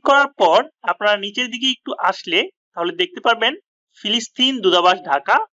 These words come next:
আপনারা এইখানে click করবেন। এরপরে আপনাদের নামটি ইংরেজিতে লিখবেন, এর পরবর্তীতে আপনাদের email address। এগুলো অবশ্য just আপনারা আপনাদের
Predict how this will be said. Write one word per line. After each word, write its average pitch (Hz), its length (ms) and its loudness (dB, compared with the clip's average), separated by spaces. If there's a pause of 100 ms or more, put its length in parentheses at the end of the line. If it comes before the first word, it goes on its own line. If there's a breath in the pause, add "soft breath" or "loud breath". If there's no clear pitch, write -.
(320)
আপনারা 185 200 -2 (120)
এইখানে 254 300 -4
click 180 260 -8
করবেন। 160 260 -2 (800)
এরপরে 262 300 2 (160)
আপনাদের 214 340 -2 (120)
নামটি 170 300 0 (400)
ইংরেজিতে 190 400 -4
লিখবেন, 170 300 -2 (680)
এর 202 180 2
পরবর্তীতে 233 460 0
আপনাদের 208 240 -4 (180)
email 202 200 0
address। 175 340 -2 (1700)
এগুলো 269 200 2 (180)
অবশ্য 196 280 -4 (480)
just 180 280 0 (160)
আপনারা 175 260 0 (140)
আপনাদের 180 280 -10